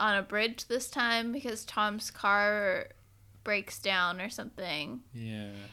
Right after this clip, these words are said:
Speaker 1: And so then he somehow ends up hanging off the bridge. And then the flower guy sees him and he's like, "Oh, I could help you, but nah." Um, but then he ends up getting blown off the bridge and onto the train,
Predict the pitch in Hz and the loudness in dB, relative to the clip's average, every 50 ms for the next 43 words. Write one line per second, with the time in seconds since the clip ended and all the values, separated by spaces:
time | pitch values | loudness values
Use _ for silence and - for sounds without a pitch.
0 | - - 240 240 240 - 285 240 226 220 220 262 - 240 240 240 240 - 294 294 | -6 -2 -2 -2 2 4 6 6 6 6 4 4 0 0 0 2 2 2 4 6
1 | 311 311 285 247 226 247 262 220 208 - 240 208 196 202 190 185 185 196 - - | 8 8 10 10 8 8 4 2 0 0 -2 -2 -2 -2 -4 -2 -2 -2 -2 -6
2 | 160 156 - 160 156 143 135 117 113 - - - - - - - - - - - | -14 -8 -6 -2 0 0 0 -2 -4 -6 -6 -4 -4 -4 -6 -10 -16 -20 -20 -20
3 | - - - - - 226 226 214 196 180 190 185 - 214 - - 226 208 202 202 | -20 -18 -10 -4 -4 -2 0 -2 -2 -2 -2 -4 -4 -4 -2 2 6 6 8 8
4 | 202 196 190 196 185 175 165 214 - - - 208 214 226 240 - - 277 226 208 | 6 4 2 2 2 2 2 0 -4 -6 -4 -4 -4 -4 -6 -6 -4 -4 -2 0
5 | 202 202 202 202 208 202 - - - 196 190 214 240 247 208 202 - 220 190 185 | 0 -2 -2 -4 -6 -8 -8 -6 -6 -4 -4 -4 -4 -4 -4 -4 0 0 2 2
6 | 185 185 - - 208 240 285 285 269 240 226 220 220 226 208 226 226 240 254 - | 2 0 2 4 6 8 8 8 8 8 6 4 0 -2 -2 0 0 0 0 0
7 | 208 190 190 190 190 185 180 - 175 180 175 139 - 196 196 202 208 202 196 190 | 0 0 2 2 2 0 -2 -2 -2 -2 -2 -2 0 2 4 6 6 8 8 8
8 | 190 190 214 - - - - - - - - - - 202 196 190 190 190 190 202 | 8 6 2 -2 -6 -14 -16 -16 -18 -12 -2 4 6 8 8 8 6 2 0 -2
9 | 208 - 196 - 202 208 202 196 196 190 185 - - - - - 220 220 208 202 | -2 -2 -2 2 2 2 2 2 -2 -6 -10 -12 -12 -10 -4 2 2 2 2 2
10 | 208 - 208 - - - 190 185 170 160 185 202 - 190 180 165 156 180 175 202 | 0 0 0 0 0 -2 -2 -2 -2 -2 -4 -4 -2 0 0 0 0 0 0 -2
11 | - - - - - - 190 185 190 190 180 - - - - - - 190 196 196 | -2 -6 -10 -8 -4 0 2 2 4 2 2 0 -2 -4 -4 -4 -4 -4 -4 -2
12 | - 185 185 185 202 - - 214 165 151 - - 107 - - - - - - 202 | 0 0 0 -2 -2 -4 -6 -4 -4 -6 -6 -8 -10 -10 -10 -10 -10 -6 -4 -2
13 | 190 190 - | -2 -2 -4